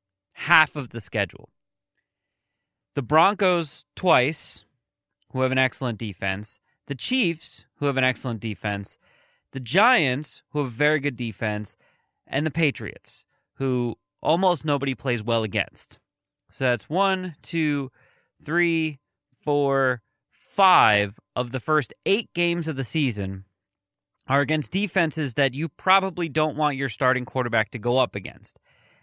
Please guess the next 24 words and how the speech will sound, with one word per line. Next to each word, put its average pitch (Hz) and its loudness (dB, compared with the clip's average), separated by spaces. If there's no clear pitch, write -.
Now, 104 2
maybe 110 0
get 117 -2
Rivers 113 -2
in 104 -6
the 95 -6
sec-, - -4
in 117 -4
the 107 -2
middle 175 2
of 175 -2
the 185 -4
year 220 2
and 120 -4
ride 170 6
him 180 0
through 160 -2
that 139 4
wave 156 2
of 127 -2
easy 156 -4
second 143 -2
half 143 2
schedule. 156 -2